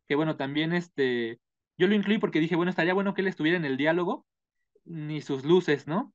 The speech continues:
Este, él que se considera, bueno, es una persona que está, este, interesada en estos temas de innovación, de revolucionar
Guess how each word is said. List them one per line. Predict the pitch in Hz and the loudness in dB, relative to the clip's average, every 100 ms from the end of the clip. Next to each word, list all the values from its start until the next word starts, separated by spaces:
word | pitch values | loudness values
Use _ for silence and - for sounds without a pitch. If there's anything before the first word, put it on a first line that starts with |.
| - | -6
Este, | 151 131 - 139 | -4 -4 -2 0
él | 160 165 | 0 0
que | 180 165 | 0 0
se | 147 139 | -2 -4
considera, | 135 127 165 165 | -4 -2 0 2
bueno, | 170 175 | 2 0
es | 180 _ | -2 _
una | - 165 175 | -10 -4 -4
persona | - 139 165 170 | -2 -2 -2 -4
que | 143 | -6
está, | - 147 156 160 | -4 0 0 0
este, | 143 131 - 127 | -2 -6 -10 -8
interesada | 131 135 131 151 | -6 -6 -4 -4
en | 160 | -4
estos | 165 160 156 | -4 -6 -8
temas | 139 151 170 156 | -6 -4 -2 -4
de | 131 | -4
innovación, | 127 123 127 - 143 160 170 | -8 -10 -14 -8 -6 -4 -6
de | 139 | -6
revolucionar | 127 123 123 127 131 143 208 | -6 -6 -8 -8 -6 -2 -4